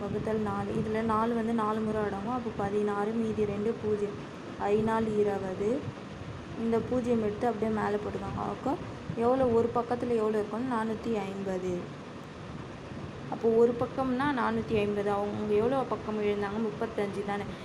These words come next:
இங்க மேல கொஸ்டின்ல சொல்லிட்டு இருக்காங்க, முப்பத்தஞ்சு பக்கங்கள் வீணானது. அப்போ முப்பத்தஞ்சால இது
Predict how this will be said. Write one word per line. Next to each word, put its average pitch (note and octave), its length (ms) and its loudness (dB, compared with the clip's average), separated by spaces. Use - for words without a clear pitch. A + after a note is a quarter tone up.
இங்க G#3+ 200 0
மேல A3 300 4
கொஸ்டின்ல A#3 420 0
சொல்லிட்டு G#3+ 320 0
இருக்காங்க, G3+ 320 -4
முப்பத்தஞ்சு G#3 640 -2
பக்கங்கள் A3+ 440 0
வீணானது. G3+ 520 0
அப்போ B3+ 240 -4
முப்பத்தஞ்சால A3 680 0
இது G#3+ 100 -4